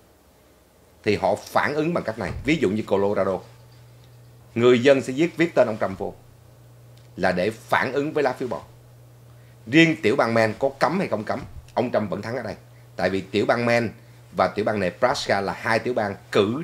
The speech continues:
tri ai nấy giữ, chứ không phải là winner take all. Do đó, Maine có bo-, có bốn cử tri đoàn. Thì thường thường á, là hai hai. Đảng Dân Chủ thắng hai, Đảng Cộng Hòa thắng hai.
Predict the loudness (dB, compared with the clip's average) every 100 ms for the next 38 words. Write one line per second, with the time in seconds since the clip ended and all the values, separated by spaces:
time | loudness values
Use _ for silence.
0 | 0 0 4 2 2 -4 -4 -6 -6 -4
1 | -4 -2 -2 -2 -2 -2 0 0 0 -2
2 | -8 -2 -2 -2 -6 -20 -20 -20 -20 -20
3 | -20 -12 0 4 4 2 -4 -2 0 0
4 | 0 -2 0 2 2 2 -12 -6 2 6
5 | 6 6 0 0 0 0 -2 -14 -16 -20
6 | -20 -20 -20 -20 -6 -4 0 0 2 0
7 | 0 -6 -6 -6 -2 -2 0 -2 -2 -6
8 | -20 -20 _ _ _ -4 -2 0 -2 -4
9 | -4 -2 0 0 -2 -6 -6 -6 -6 -4
10 | -4 -4